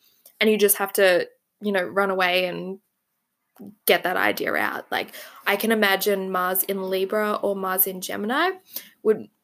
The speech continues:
would thrive working with other people or working in groups, like, working in partnership or working in groups,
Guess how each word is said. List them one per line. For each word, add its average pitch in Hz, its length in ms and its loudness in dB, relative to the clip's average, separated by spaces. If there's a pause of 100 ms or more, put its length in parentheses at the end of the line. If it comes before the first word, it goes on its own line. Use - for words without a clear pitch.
(120)
would 196 220 2
thrive 180 880 -2
working 208 340 0
with 220 140 -2
other 220 180 -2
people 247 540 0
or 196 240 2
working 196 320 -2
in 185 160 -6
groups, 277 500 2
like, 190 160 -4
working 196 280 -2
in 185 100 -6
partnership 185 520 -8
or 190 100 -4
working 190 280 -6
in 190 100 -10
groups, 247 500 -2